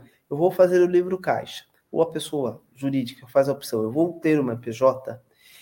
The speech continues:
ela precisa guardar pelo prazo de cinco anos a documentação.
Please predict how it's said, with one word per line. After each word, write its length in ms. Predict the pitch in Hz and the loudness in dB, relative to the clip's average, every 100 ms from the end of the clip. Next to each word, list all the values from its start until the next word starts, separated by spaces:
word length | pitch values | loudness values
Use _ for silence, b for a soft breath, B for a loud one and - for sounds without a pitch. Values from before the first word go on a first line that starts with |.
| b | b
ela 160 | 139 143 | 2 2
precisa 380 | - - 190 185 | 0 -2 4 6
guardar 440 | 165 147 156 151 | 8 8 6 4
pelo 200 | 156 147 | -2 0
prazo 340 | 147 147 143 | 4 4 4
de 120 | 143 - | -4 -8
cinco 540 | - 240 240 196 147 | 0 2 2 2 4
anos 580 | 160 165 143 120 - - | 6 4 2 -4 -10 -6
a 80 | 123 | -4
documentação. 840 | 127 139 143 139 135 151 - 95 | -2 -4 -2 -4 -2 -8 -6 -8